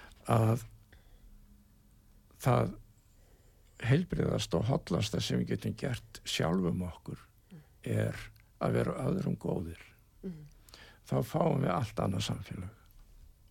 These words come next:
Speaker 2: Einmitt. Heyrðu, segð mér núna, þegar við erum að verða búin með þetta spjall, við eigum nú eftir að spjalla saman síðar aftur, segir mér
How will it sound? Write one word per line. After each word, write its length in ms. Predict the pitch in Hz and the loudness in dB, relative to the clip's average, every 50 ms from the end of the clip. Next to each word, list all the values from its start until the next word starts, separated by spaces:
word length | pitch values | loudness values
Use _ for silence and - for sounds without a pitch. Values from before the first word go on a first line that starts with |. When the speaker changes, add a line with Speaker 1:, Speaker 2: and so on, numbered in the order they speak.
| - - - | -20 -14 -10
Speaker 2:
Einmitt. 800 | - 151 156 160 139 135 139 147 147 139 - - - - - - - _ _ - - - - - - - - - - - - - - - - - - - - - - - - - - - | -8 -6 -6 -6 -6 -6 -6 -6 -8 -8 -12 -16 -20 -20 -20 -20 -20 _ _ -20 -20 -20 -20 -20 -20 -20 -20 -20 -20 -20 -20 -20 -20 -20 -20 -20 -20 -20 -20 -20 -20 -20 -20 -18 -6 0
Heyrðu, 260 | 196 185 180 180 180 - - - - - - - - - | 2 2 4 2 2 -2 -6 -12 -20 -20 -20 -20 -20 -14
segð 340 | - - - - 208 202 196 185 | -10 -8 -4 -2 0 2 4 4
mér 140 | 185 170 165 | 4 4 4
núna, 460 | 170 175 185 202 208 196 170 151 147 143 135 - - - - - - - | 2 2 2 2 4 4 4 4 2 0 -2 -4 -10 -20 -20 -20 -20 -10
þegar 340 | - - 175 156 165 160 170 | -4 -2 0 2 2 2 0
við 200 | 156 170 165 160 | 2 2 4 4
erum 180 | 156 156 156 156 | 4 4 4 2
að 160 | 147 139 139 - - - - - | 2 0 -2 -6 -12 -18 -6 -2
verða 220 | 160 165 160 156 | 0 2 2 2
búin 400 | 151 - 180 175 180 165 156 135 - 139 - - - - - - - - - - - | 2 0 0 2 4 4 2 2 -2 -6 -12 -16 -20 -20 -20 -20 -20 -20 -20 -12 -4
með 180 | - 156 160 - | -2 -2 0 0
þetta 260 | 185 175 - - 165 | 0 0 0 -2 -2
spjall, 440 | - - - 165 - - - - - - - | -2 0 2 2 2 2 -2 -6 -10 -12 -12
við 220 | 233 220 160 147 143 127 | -10 -6 -4 -2 0 0
eigum 240 | 143 156 147 143 143 | 0 0 0 0 0
nú 80 | 139 | 0
eftir 320 | 147 170 160 - - 143 143 | -2 -2 -4 -4 -6 -6 -6
að 100 | 147 - | -6 -4
spjalla 460 | - 143 147 147 - 135 135 139 - - - _ - - - - - - - - - - - - - - - - - - | -4 -4 -4 -4 -4 -6 -6 -6 -6 -10 -16 _ -20 -20 -20 -20 -20 -20 -20 -20 -20 -20 -20 -20 -20 -20 -20 -20 -18 -12
saman 480 | - - - 165 160 151 143 139 127 135 | -8 -4 0 0 2 2 2 2 0 0
síðar 400 | - - 185 175 147 147 143 139 | -2 -2 0 0 0 0 0 -2
aftur, 440 | 143 139 - - - - 143 147 - - - - - - - - | -2 -4 -6 -12 -10 -6 -6 -6 -6 -6 -10 -16 -20 -20 -20 -18
segir 440 | - - - - 156 151 143 147 131 | -14 -10 -8 -4 -2 0 0 2 0
mér 240 | 135 147 139 151 147 | 0 0 0 -2 -2